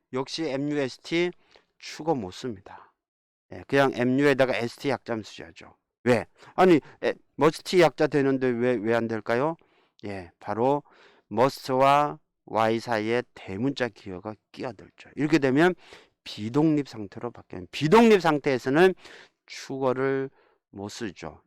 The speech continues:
일 점 오 급으로 풀어서 주어야 됩니다. 자, 그 다음에 따옴표 속에 인하프가 있죠. 자, 여기서 따옴표는 하위 문장이기 때문에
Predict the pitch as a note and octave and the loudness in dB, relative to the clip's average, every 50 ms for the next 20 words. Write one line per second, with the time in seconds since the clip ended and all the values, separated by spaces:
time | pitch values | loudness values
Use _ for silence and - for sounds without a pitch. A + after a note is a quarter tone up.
0 | _ - C3 D3+ D#3 - E3 C#3 A#2 A#2+ C3+ D3+ E3 E3+ C#3+ C#3 C#3 D3 D3 C#3 | _ -4 -4 -2 0 2 2 2 2 2 2 2 2 2 2 2 0 0 0 -2
1 | _ - - - - D3+ C#3+ - - C3 B2+ A#2+ - - - G#2 G2 G2+ G#2 - | _ -12 -12 -8 -6 -6 -6 -6 -8 -8 -8 -8 -10 -14 -16 -14 -14 -14 -14 -16
2 | - - - _ - - - - _ _ _ _ _ _ _ _ _ _ _ _ | -20 -20 -20 _ -20 -20 -20 -20 _ _ _ _ _ _ _ _ _ _ _ _
3 | _ _ _ _ - G2 G2 G#2 A#2 B2+ C3+ A#2+ A2+ A#2+ C3+ C#3 - - - - | _ _ _ _ -2 0 2 4 6 6 6 6 4 2 0 -2 -4 -12 -20 -20
4 | - - _ - - C3+ D3 F3 G#3+ A3 F#3+ F#3+ D#3+ - E3+ D#3 D3+ C#3 B2+ C#3 | -20 -20 _ 0 4 6 8 8 8 6 2 0 0 0 0 0 2 2 4 4
5 | E3 D#3 - - - C3+ G#2 F2+ E2 - - E2 E2 - - - - - - F3 | 2 2 0 -4 -6 -6 -6 -6 -8 -14 -16 -16 -16 -16 -18 -20 -12 0 4 6
6 | D#3+ D3+ E3+ G#3+ A#3+ G#3+ - G#3+ G3+ E3 - _ _ _ _ _ _ _ _ - | 8 8 8 8 6 6 6 6 6 4 2 _ _ _ _ _ _ _ _ -2
7 | C3 D3+ F#3 G3+ G#3+ F3+ E3+ F3+ F3 E3 - - - - F3 G3 A3 A#3+ A3+ G#3 | 4 4 6 6 6 4 4 4 4 4 2 0 -2 2 4 6 6 6 6 6
8 | G3 F#3 F3 E3 E3+ D#3+ D#3+ D#3 D3 C#3 C3+ C3+ - - B2+ B2 B2 C3+ D#3 E3+ | 4 4 4 4 4 6 6 4 2 2 -2 -2 0 0 2 2 4 6 6 6
9 | F3+ | 4